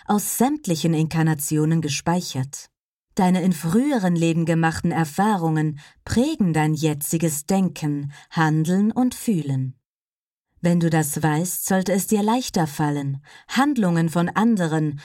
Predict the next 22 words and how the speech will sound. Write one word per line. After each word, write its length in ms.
mit 300
dir 160
zusammenlebenden 1040
Menschen 460
neutraler 720
einzustufen 1120
und 200
zu 140
versuchen, 760
sie 180
mit 260
den 100
Erfahrungen 880
aus 220
einem 260
früheren 600
Leben 400
in 180
einem 320
Zusammenhang 720
zu 180
bringen. 540